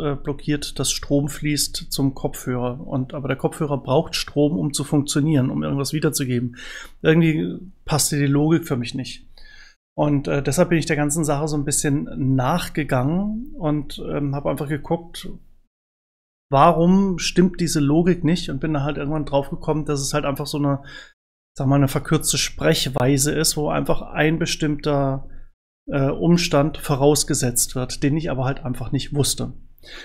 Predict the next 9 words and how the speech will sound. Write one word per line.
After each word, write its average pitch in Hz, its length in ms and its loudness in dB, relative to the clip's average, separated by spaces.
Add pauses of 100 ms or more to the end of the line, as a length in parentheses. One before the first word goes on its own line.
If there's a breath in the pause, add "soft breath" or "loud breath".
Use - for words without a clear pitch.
So, 139 100 -6
und 127 100 2
da 143 100 2
möchte 175 280 4
ich 180 100 -4
einfach 165 200 -2
hier 170 180 4
mit, 156 360 -2 (360 loud breath)
äh, 156 260 2